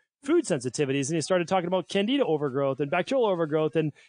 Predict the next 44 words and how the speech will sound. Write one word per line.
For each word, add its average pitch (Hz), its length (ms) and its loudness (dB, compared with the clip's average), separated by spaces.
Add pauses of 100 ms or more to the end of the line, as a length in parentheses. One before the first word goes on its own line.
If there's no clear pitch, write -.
(220)
next 233 220 0
thing 233 120 -2
you 170 80 0
know, 240 200 2
I'm 190 100 2
in 151 240 -2
this 156 160 0
whole 202 300 2
new 185 180 0
world 190 420 2
that 160 240 0
I 185 60 2
was 175 140 2
super 175 320 -2
skeptical 226 560 -2
about 131 380 0
growing 151 260 0
up 143 120 -2
in 139 60 -2
a 139 60 -4
conventional 135 580 -4
medicine-based 127 580 -2
family, 175 380 0
like, 127 240 -4 (320)
just 139 220 0
taking 139 340 -2
antibiotics, 143 840 0
you 151 60 -2
know, 113 100 -2
three, 151 240 0
four 143 200 -2
times 127 280 -4
a 117 40 -6
year. 156 380 0 (480)
Um, 202 440 -2 (100)
and 226 360 -2
what 233 160 2
I 254 60 2
found 226 320 0
was 214 140 0
there's 220 320 -2
more 196 200 2
to 247 80 0
health 160 380 0